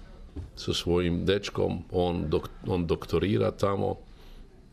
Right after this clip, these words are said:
pravi doktorat, a ona, ona je upisala pravo i studirat će pravo i živjeti u Australiji. Onda iz Brisbanea idemo u Sydney,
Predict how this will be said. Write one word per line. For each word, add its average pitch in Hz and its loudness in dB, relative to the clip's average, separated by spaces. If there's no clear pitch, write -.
pravi 85 2
doktorat, 92 0
a 92 4
ona, 95 2
ona 98 2
je 92 0
upisala 92 0
pravo 82 0
i 107 -2
studirat 90 2
će - -2
pravo 87 2
i 87 0
živjeti 80 -2
u 76 -2
Australiji. - -4
Onda 107 6
iz 92 2
Brisbanea 98 2
idemo 87 2
u 80 0
Sydney, 143 2